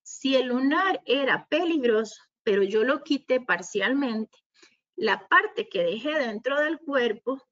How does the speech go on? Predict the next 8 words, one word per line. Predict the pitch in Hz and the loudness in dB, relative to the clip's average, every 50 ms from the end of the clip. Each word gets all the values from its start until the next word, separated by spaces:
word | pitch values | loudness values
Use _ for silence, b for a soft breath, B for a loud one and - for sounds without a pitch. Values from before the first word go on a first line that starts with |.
| _ _ _ _ | _ _ _ _
sigue | _ - - - 330 320 330 311 349 392 392 | _ -20 -10 -4 -2 0 0 2 2 2 2
creciendo, | 392 403 392 392 - 359 339 320 294 277 254 269 269 320 - _ _ - | 4 2 2 2 2 0 2 2 2 2 2 0 -2 -4 -8 _ _ -6
¿verdad? | 202 196 190 214 269 302 285 | -4 -2 0 2 0 0 -2
Como | - 220 208 190 190 | -4 -6 -6 -4 -2
vimos | 202 208 220 247 262 277 277 | 0 0 0 0 0 -2 -2
hace | 285 285 285 269 294 294 294 | -2 -2 -2 -2 -2 0 2
un | 294 294 294 | 4 4 6
momento, | 302 302 302 285 269 269 - - | 6 6 6 4 2 0 -2 -4